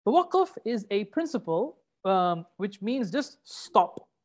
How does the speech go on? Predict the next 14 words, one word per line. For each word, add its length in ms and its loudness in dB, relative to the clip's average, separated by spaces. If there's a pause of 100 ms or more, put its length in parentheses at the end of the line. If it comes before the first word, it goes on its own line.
You 140 -8
just 260 0
stop, 380 2
right? 280 0
You 160 -6
stop 420 2
making 560 -2 (200)
any 240 2
proclamation 760 -2
or 80 -2
declaration, 600 -4 (240)
okay? 180 -8 (540)
Now, 320 6 (120)
uh, 200 2